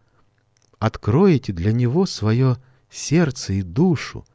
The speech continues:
поверите в него, и в остатке своих дней будете жить так, как этого хочет он". Мужчина в задумчивости посмотрел на меня.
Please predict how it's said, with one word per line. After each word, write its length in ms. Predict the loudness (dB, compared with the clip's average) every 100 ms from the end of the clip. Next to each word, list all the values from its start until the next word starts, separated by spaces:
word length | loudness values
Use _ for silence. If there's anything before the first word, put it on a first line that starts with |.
| _ _ _ _ _ _
поверите 720 | -2 0 4 4 4 0 -2
в 60 | -2
него, 460 | -2 -2 -4 -6 -10 _ _ _ _ _ _ _ _ _ -4
и 100 | 0
в 80 | 2
остатке 680 | 0 -2 0 2 0 -6 -10
своих 720 | -6 -2 0 -2 -4 -10 _ _
дней 680 | -14 -6 -2 0 0 -2 -8 _ _ _ _
будете 440 | -2 -2 -2 -4 -2
жить 280 | 0 -2 -6 -6
так, 240 | -4 -4 _ _ _
как 340 | -4 -4 -6 -8
этого 480 | -4 -2 -2 -4 -4
хочет 760 | -6 -6 0 0 -2 -10 -10 -20 _ _ _ _ _ _
он". 440 | -2 -2 -4 -14 _ _ _ _ _ _ _ _ _ _ _ _ _ _ _ _ _ _ _ _ _ _ _ _ _ _ _ _ _ _ _ _ _ _ _ _ _ _ _ _ _ -10
Мужчина 540 | -6 -4 -2 2 2
в 40 |
задумчивости 880 | 0 -2 2 2 2 -2 -2 -4 -6
посмотрел 720 | -6 -6 -6 -8 -6 -2 0 0
на 140 | -4
меня. 500 | -6 -6 -6 -8